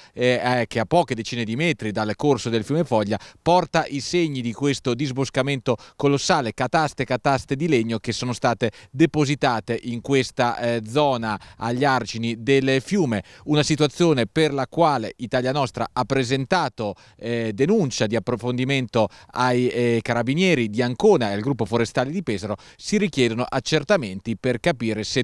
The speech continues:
tutto corrisponde alle normative vigenti per giustificare questo disboscamento.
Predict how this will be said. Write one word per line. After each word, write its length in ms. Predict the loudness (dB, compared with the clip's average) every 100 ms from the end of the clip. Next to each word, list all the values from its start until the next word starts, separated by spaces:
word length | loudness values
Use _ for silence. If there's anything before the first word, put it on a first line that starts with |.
| -2
tutto 400 | -2 -2 2 0
corrisponde 840 | 4 2 2 0 2 4 4 2 2 -4 -2
alle 300 | 0 2 2
normative 720 | 0 0 -2 0 0 -2 -2
vigenti 640 | -4 -2 -2 -2 -2 -4
per 400 | 0 2 4 2
giustificare 840 | -2 -4 -2 0 0 0 0 -4 -2
questo 340 | -2 -2 -2
disboscamento. 840 | -2 0 0 0 -2 -6 -10 -14